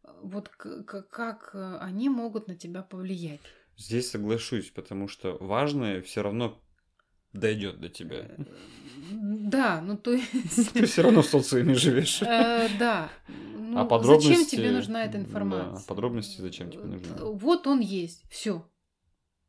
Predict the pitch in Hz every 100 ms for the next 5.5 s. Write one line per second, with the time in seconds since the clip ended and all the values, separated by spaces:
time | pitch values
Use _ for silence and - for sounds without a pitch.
0 | _ _ _ _ - 233 208 170 165 165
1 | 165 165 - 175 214 247 - - 196 -
2 | 277 294 220 202 220 - 196 185 185 180
3 | 170 160 160 233 233 - 180 165 - 139
4 | - 175 165 139 135 143 180 160 165 170
5 | - 175 185 165 165